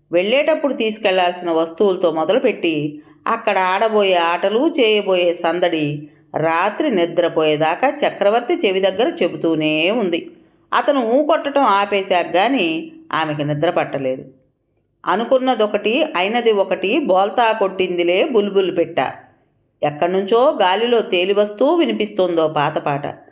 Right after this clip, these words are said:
సిస్టమ్ ముందు కూర్చుని దాన్నే సన్నగా హమ్ చేసుకుంటూ వర్క్ చేసుకుంటోంది సంయుక్త. సెల్ మోగింది. పక్కకి తిరిగి సెల్ చేతిలోకి తీసుకుంటూ చూసింది. అటువైపున చక్రవర్తి. "సారీరా సాకి,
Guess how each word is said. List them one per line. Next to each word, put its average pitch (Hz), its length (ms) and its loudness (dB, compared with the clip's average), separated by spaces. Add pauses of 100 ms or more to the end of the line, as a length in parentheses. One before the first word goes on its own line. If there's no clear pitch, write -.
(280)
సిస్టమ్ 311 400 0
ముందు 277 160 2
కూర్చుని 247 380 0
దాన్నే 220 480 0
సన్నగా 220 520 0
హమ్ 180 300 -2
చేసుకుంటూ 220 520 0
వర్క్ 196 340 0
చేసుకుంటోంది 175 680 0
సంయుక్త. 147 640 -2 (400)
సెల్ 170 280 0
మోగింది. 156 580 -4 (320)
పక్కకి 294 300 -2
తిరిగి 302 300 2
సెల్ 262 360 0
చేతిలోకి 247 380 0
తీసుకుంటూ 180 720 0
చూసింది. 143 480 -4 (300)
అటువైపున 160 640 -2 (100)
చక్రవర్తి. 156 680 -4 (320)
"సారీరా 269 500 2
సాకి, 208 580 -2